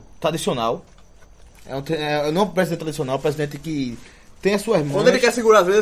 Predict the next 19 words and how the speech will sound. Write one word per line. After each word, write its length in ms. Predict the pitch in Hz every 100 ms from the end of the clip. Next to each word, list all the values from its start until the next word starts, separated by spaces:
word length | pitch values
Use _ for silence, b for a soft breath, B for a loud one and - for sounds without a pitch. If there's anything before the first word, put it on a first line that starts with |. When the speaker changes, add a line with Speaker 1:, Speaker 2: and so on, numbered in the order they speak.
| 208
Speaker 2:
ele 60 | 285
segura, 180 | 202 165
né? 60 | 147
Speaker 1:
Ele 100 | 160
segura 560 | - 160 139 180 196
e 220 | 202 214 180 b b b - -
talvez 360 | - 185 190 202
Eurico 400 | 190 190 190 202
apague 380 | 160 170 160 170
o 20 |
incêndio 600 | 170 156 165 208 247 254
ou 160 | 151 170
transforme 500 | 185 170 165 175 208
numa 160 | 214
coisa 240 | 190 190 190
maior 200 | 180 208
ainda, 260 | 156 131 151
não 100 | 156
sei. 340 | 143 123 131